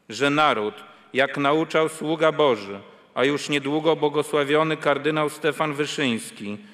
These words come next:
to rodzina rodzin. Dlatego ta wyjątkowa wspólnota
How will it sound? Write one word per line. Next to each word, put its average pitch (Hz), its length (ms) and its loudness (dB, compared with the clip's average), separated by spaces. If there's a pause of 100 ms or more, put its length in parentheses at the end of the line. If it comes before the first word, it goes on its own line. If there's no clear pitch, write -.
(320)
to 147 120 4
rodzina 147 500 2
rodzin. 101 480 0 (680)
Dlatego 117 600 0 (400)
ta 135 140 4
wyjątkowa 143 640 2
wspólnota 139 880 -2